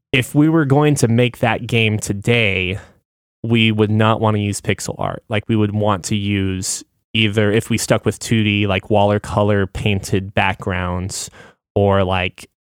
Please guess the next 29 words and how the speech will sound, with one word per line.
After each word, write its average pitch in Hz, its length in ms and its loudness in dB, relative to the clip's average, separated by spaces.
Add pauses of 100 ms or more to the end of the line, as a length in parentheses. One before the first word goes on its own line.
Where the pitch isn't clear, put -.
(440)
you 117 100 0
know, 95 320 2
as 98 320 -2
fucking 107 520 0
Witcher 107 340 0
as 107 120 0
we 107 120 -2
can 101 180 -2
get 98 180 -2
with - 140 -4
our 98 100 -2
backgrounds. - 760 -8 (360)
Or, 147 220 4
yeah, 123 220 2
I - 20 2
mean, 101 260 0 (160)
Breath 98 200 -2
of - 60 -8
the 87 40 -4
Wild, 85 320 -2
for - 100 -6
that 90 120 -4
matter, 92 260 -8
too, - 220 -8
looks - 280 -8
pretty - 280 -6
good 95 260 -6
as - 160 -8
well. - 380 -8